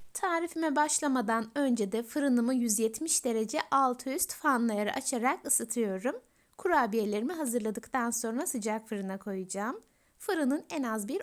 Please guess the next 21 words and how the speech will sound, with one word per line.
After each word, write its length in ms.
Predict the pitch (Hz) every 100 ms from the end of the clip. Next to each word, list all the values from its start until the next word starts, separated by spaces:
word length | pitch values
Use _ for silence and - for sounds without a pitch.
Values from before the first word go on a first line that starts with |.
| -
on 200 | 302 247
dakika 360 | 247 - -
öncesinde 640 | 233 285 254 233 233 220 -
açılıp 420 | 226 240 330 -
ısıtılmış 480 | 247 240 233 233 240
olması 400 | 196 190 - 190
gerekiyor. 840 | 190 196 196 208 220 320 - - _ _ _ _ _ _ _ _ _ _ - - - -
Tereyağı 540 | 294 302 330 339 285
ve 100 | 285
pudra 300 | 294 277 277
şekerini 500 | 277 247 262 240 269
güzelce 500 | 294 254 233 196 208
karıştırdım. 720 | - 320 311 - 294 240 302
Şimdi 280 | - 359 285
içerisine 540 | - - 214 208 247 294
yarım 260 | 254 277
çay 340 | 285 269 220 208
bardağı 440 | 196 185 214 277
sıvı 260 | - 233 214
yağ 260 | 214 202
ekliyorum. 680 | 190 - - 202 185 196